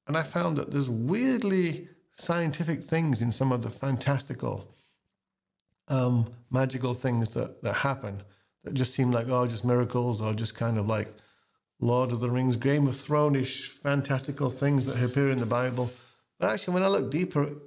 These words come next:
into them, I found, oh my God, if you boil them down to their core principles, go back,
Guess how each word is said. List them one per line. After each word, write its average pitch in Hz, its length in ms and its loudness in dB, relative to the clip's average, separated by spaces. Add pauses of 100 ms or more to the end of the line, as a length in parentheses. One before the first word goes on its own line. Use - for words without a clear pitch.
(120)
into 156 240 0
them, 117 200 2
I 117 60 0
found, 127 460 0
oh 175 80 -2
my 120 120 0
God, 127 300 -2 (920)
if 143 160 -2
you 139 80 0
boil 139 300 2
them 135 160 2
down 139 240 0
to - 80 -12
their 117 120 -2
core 139 300 0
principles, 131 640 -4
go 135 140 -2
back, 127 160 -4